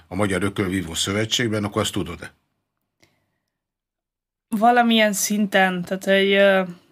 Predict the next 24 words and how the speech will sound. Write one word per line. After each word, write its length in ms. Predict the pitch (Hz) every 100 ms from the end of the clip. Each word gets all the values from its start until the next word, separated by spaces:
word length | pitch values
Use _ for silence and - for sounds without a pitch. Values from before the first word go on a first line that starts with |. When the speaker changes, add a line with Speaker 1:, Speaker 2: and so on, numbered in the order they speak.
| - -
Speaker 2:
nyilván 380 | 208 247 240
most, 300 | 220 214 - -
a 100 | -
mostani 460 | 214 233 - 220 202
időszakban, 1040 | 202 226 247 247 240 226 240 247 247 240 -
ö, 540 | - 196 190 190 185 185 185 _ - _
elég 400 | - 185 185 185
sok 220 | - 185
minden 300 | 190 185 185
történik 460 | 190 180 190 190 190
a 60 |
Magyar 240 | 190 185 185
Ökölvívó 520 | 190 202 202 202 208
Sz-, 180 | 196 -
ö, 240 | 202 196 190
Szövetségben, 720 | 202 214 214 240 226 240 240 - - - -
ezért 240 | 202 202
így 140 | 190 185
nyilván 280 | 196 208 196
mindenki 400 | 196 190 190 185
képben 380 | 185 180 190
van, 240 | 185 185 - _ _ _
nem 260 | 185 175 175
teljesen, 600 | 233 277 - 262 240